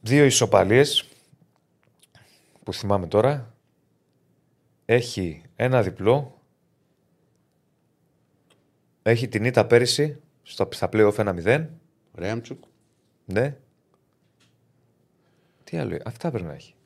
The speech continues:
Speaker 1: Πρέπει να έχει δύο ισοπαλίες, μια νίκη, μια ήττα. Δεν θυμάμαι κάτι άλλο. Οι δύο ισοπαλίες μηδέν μηδέν.
Speaker 2: Διονύση, είναι αυτό το κακό που σου λέω εγώ και, και με λες περίεργο.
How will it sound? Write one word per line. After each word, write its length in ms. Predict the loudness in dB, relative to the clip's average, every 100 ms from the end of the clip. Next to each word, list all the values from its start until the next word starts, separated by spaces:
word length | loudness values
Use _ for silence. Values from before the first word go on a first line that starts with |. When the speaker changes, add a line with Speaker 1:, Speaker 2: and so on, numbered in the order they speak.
| _ _ _ _ _ _ _ _ _ _ _ -14
Speaker 1:
Πρέπει 160 | -10
να 60 | -8
έχει 160 | -10
δύο 140 | -6 -6
ισοπαλίες, 440 | -4 -2 -2 -2
μια 120 | -4 -4
νίκη, 140 | -4
μια 80 | -6
ήττα. 340 | -4 -6 -8 -16 _ _ _ _ _ _ _ _ _ _ _ _ _ _ -18
Δεν 100 | -10
θυμάμαι 220 | -6 -6
κάτι 180 | -6 -6
άλλο. 240 | -8 -10 -18 _ -20 _
Οι 80 | -10
δύο 120 | 0
ισοπαλίες 440 | 0 2 0 0 0
μηδέν 200 | 0 0
μηδέν. 280 | 0 -2 -4
Speaker 2:
Διονύση, 340 | -6 -6 -4
είναι 80 | -6
αυτό 140 | -6 -10
το 80 | -8
κακό 360 | -8 -6 -8 -10 -18
που 160 | -18
σου 120 | -10
λέω 100 | -8
εγώ 260 | -6 -8 -10 _ _ _
και, 60 | -20
και 220 | -12 -10
με 100 | -8
λες 160 | -10
περίεργο. 480 | -8 -8 -8 -10 -16